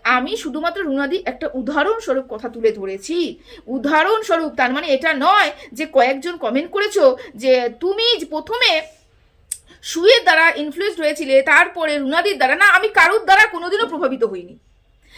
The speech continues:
আমি কারোর দ্বারা কোনোদিনও প্রভাবিত হইনি। যদি তোমাদের মনে হয়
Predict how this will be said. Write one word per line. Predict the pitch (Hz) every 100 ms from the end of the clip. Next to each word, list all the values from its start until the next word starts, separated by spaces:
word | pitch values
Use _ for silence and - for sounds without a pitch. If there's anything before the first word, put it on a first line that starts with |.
| -
আমি | 247 285 466
কারোর | - 330 320
দ্বারা | - - 302
কোনোদিনও | 311 359 427 403 415 453
প্রভাবিত | 370 330 349 381
হইনি। | 349 277 269 269 403 339 208 - - -
যদি | 285 302 302 453
তোমাদের | 440 294 262 277 247
মনে | 226 254
হয় | 320 240